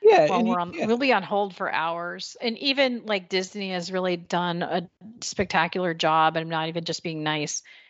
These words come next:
Speaker 2: with everything, even with them. I called them three or four times today, and that was my whole day on hold and talking.
Speaker 1: Yeah,
Speaker 2: You know?
Speaker 1: and, and you can do multiple clients' things on the same phone call, right?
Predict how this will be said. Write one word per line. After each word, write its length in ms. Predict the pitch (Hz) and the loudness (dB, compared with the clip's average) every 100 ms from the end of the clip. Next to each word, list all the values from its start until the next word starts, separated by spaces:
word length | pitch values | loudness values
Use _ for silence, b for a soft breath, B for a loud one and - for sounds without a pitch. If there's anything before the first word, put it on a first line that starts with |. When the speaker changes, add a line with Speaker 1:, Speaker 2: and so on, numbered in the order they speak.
| b | b
Speaker 2:
with 160 | 185 175 | 2 2
everything, 440 | 170 165 165 156 | 2 0 -2 -6
even 400 | - 208 175 160 | -4 -2 -2 -2
with 180 | 170 165 | -4 -4
them. 440 | 165 165 165 160 156 | -2 -2 0 -2 -2
I 180 | 160 156 _ - - | -4 -6 _ -20 -6
called 260 | - 175 165 | 0 2 0
them 120 | 165 | -4
three 200 | 190 160 | -4 -2
or 60 | 151 | -2
four 120 | 160 | -4
times 400 | - 165 156 - | -2 -2 -2 -4
today, 240 | 175 156 | 0 0
and 160 | 143 156 b b b b b | 0 -4 b b b b b
that 120 | 190 185 | 2 2
was 140 | 185 | 0
my 120 | 170 | -4
whole 220 | 165 170 | -4 -4
day 220 | 165 160 156 | -4 -6 -6
on 160 | 151 | -10
hold 460 | 147 175 160 156 156 | -8 -6 -6 -6 -10
and 180 | 151 - - | -14 -16 -10
talking. 540 | 170 156 - - 180 _ _ - | -8 -6 -8 -12 -14 _ _ 2
Speaker 1:
Yeah, 160 | 262 | 4
Speaker 2:
You 160 | 180 165 | 4 4
know? 60 | 180 | 6
Speaker 1:
and, 280 | 214 220 - b _ - | 6 6 2 b _ 2
and 120 | 202 | 6
you 120 | 220 | 6
can 140 | 240 | 6
do 140 | 214 220 | 6 6
multiple 640 | 202 196 208 190 175 165 _ - | 4 2 0 -2 0 -2 _ -4
clients' 640 | 185 175 170 143 - - _ | 0 2 2 -2 -6 -14 _
things 300 | 170 160 139 | -2 -2 0
on 120 | 135 | 0
the 60 | 131 | -2
same 260 | - 131 131 | 0 -2 2
phone 200 | 190 139 | 0 0
call, 280 | - 82 | -2 -4
right? 280 | 80 135 - | 0 2 0